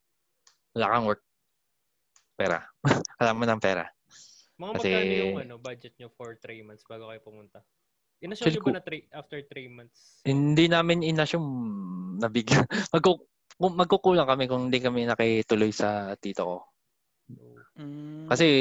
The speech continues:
Speaker 1: ang tagal kong bago ma-, nagka-work eh. Nag-exit pa, nag-exit pa siya. Ako, hindi ako naka-exit kasi na-visahan naman agad. Pero kung mag-exit ka, gastos, sagot mo yun. So, mas,
Speaker 3: Oh.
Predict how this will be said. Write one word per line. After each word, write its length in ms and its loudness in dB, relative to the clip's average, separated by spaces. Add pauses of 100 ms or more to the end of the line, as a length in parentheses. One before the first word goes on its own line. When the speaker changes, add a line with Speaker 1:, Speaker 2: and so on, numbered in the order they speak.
(280)
Speaker 1:
ang 80 -2
tagal 200 2
kong 420 -2
bago 300 4
ma-, 280 -4
nagka-work 480 -2
eh. 160 -8 (680)
Nag-exit 560 0
pa, 420 2
nag-exit 480 0
pa 100 -2
siya. 180 0 (160)
Ako, 200 2
hindi 160 2
ako 160 4
naka-exit 680 0
kasi 460 -4 (680)
na-visahan 480 0
naman 200 -6
agad. 220 -10 (360)
Pero 180 2
kung 140 2
mag-exit 440 2
ka, 140 0 (120)
gastos, 380 -4 (180)
sagot 260 -2
mo 120 -6
yun. 180 -8 (1080)
So, 120 -10
mas, 220 -4
Speaker 3:
Oh. 160 -10